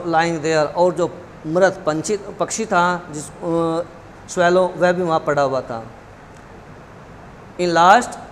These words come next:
God asked one of the angels to bring him to most precious thing from the city। ईश्वर ने, भगवान ने अपने देवदूत को बोला कि वह शहर की सबसे सुंदर वस्तुएं लेकर उनके पास आए।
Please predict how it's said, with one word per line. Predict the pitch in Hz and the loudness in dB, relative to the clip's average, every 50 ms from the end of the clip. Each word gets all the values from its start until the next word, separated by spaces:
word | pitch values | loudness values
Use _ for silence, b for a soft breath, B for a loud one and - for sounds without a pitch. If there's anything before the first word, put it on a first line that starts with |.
| 156 143 131 | -8 -2 2
God | 190 208 240 254 240 | 4 6 6 6 4
asked | - 175 180 190 220 214 - 196 170 170 | 2 2 2 2 2 0 -2 -4 0 0
one | 202 220 | 0 2
of | 220 202 180 160 | 0 -2 -2 0
the | 160 180 180 - | 0 0 0 0
angels | 165 165 165 165 160 180 180 190 185 - - - - - - | -2 -4 -2 0 2 2 2 2 0 -4 -8 -14 -8 -2 0
to | 202 180 151 | 0 0 0
bring | 165 175 180 180 | 0 -2 -2 -2
him | 151 156 170 175 180 175 175 - - - | -2 -4 -4 -4 -4 -6 -8 -10 -6 -4
to | 190 175 156 156 | -2 -2 -2 0
most | 170 196 208 190 | 0 0 -2 -2
precious | - - 175 170 165 170 175 - - - - | -4 -4 -4 -2 -2 -2 -4 -4 -8 -10 -8
thing | 170 165 170 170 165 - - - | -6 -6 -6 -6 -10 -12 -10 -8
from | 170 165 160 156 147 | -6 -6 -4 -2 -2
the | 147 147 156 | -4 -4 -6
city। | 147 131 131 139 131 117 - B B B B B B - - - - - - - - - - - - - - - - - - - - - - - - - - - - - - - 180 | -10 -10 -8 -10 -10 -10 -12 B B B B B B -20 -20 -20 -20 -20 -20 -20 -20 -20 -20 -20 -20 -20 -20 -20 -20 -20 -20 -20 -20 -20 -20 -20 -20 -20 -20 -20 -20 -16 -10 -8 -6
ईश्वर | 170 - 196 214 208 208 | -4 0 0 2 2 2
ने, | 202 208 214 | 2 0 0
भगवान | 190 170 160 156 170 185 190 202 202 | 0 0 0 2 2 2 2 2 2
ने | 202 208 | 0 0
अपने | 202 175 180 196 185 | -2 -2 -2 -4 -2
देवदूत | 160 170 170 175 160 185 202 196 202 | 0 0 0 0 2 0 0 0 0
को | 196 202 190 | 0 0 0
बोला | 165 175 180 180 190 190 196 190 | 2 4 4 4 6 4 4 2
कि | 185 - - 190 | 0 -2 -4 0
वह | 175 185 190 | 2 2 2
शहर | 185 185 185 156 165 180 | 2 2 0 0 0 0
की | 170 175 190 | 0 -2 -4
सबसे | 175 - 262 247 - 247 220 | -2 0 0 0 0 -2 -2
सुंदर | - 202 190 185 180 190 185 185 185 - - - - - - | -2 -4 -2 0 2 2 2 2 0 -6 -12 -18 -14 -4 0
वस्तुएं | 175 190 185 185 - 190 190 185 180 170 - - - - - - - | 0 0 0 0 0 0 0 0 0 -4 -6 -14 -18 -20 -14 -8 -4
लेकर | 165 180 170 - 170 170 | -2 -2 0 0 0 0
उनके | 170 160 165 170 160 160 151 160 | 0 -2 -4 -6 -6 -4 -4 -4
पास | 135 151 147 143 143 156 | -2 -2 -2 -2 -2 -2
आए। | 143 135 131 127 | -2 -2 -2 -4